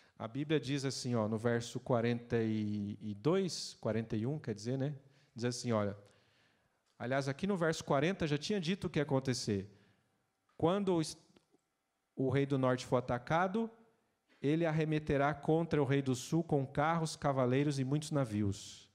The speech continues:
Alguém pergunta assim, "Mas, pastor, o es-, o Vaticano não tem exército, como é que vai cumprir essa profecia aí?" Lembrem vocês uma coisa, eu contei aqui, nós estudamos Daniel, todas as profecias.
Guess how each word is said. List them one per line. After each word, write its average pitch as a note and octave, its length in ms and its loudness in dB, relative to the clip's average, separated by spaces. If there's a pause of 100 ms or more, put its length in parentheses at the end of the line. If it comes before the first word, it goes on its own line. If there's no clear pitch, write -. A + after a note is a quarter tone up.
(840)
Alguém D#3 260 -2
pergunta D#3+ 420 -2
assim, D#3 200 -6
"Mas, F#3+ 280 -4
pastor, G3 640 -2
o D3+ 220 4
es-, - 200 -8
o D#3 60 -8
Vaticano E3+ 580 -2
não C#4 140 -6
tem A#3 440 -2
exército, B2 640 0
como F#3 200 -4
é A3+ 60 -4
que A3+ 160 -10
vai G3 140 0
cumprir F3+ 320 -2
essa D#3 180 -4
profecia C#3 560 -2
aí?" G2 180 -2 (720)
Lembrem A2+ 480 -4
vocês E3 360 0
uma F#3+ 160 -2
coisa, A2 560 2
eu G#2+ 100 -2
contei C#3+ 380 0
aqui, A#2+ 440 -4 (180)
nós G#2+ 200 -6
estudamos C3 460 -2
Daniel, D3+ 460 0
todas D#3+ 300 -2
as G3 120 -4
profecias. G3 720 -2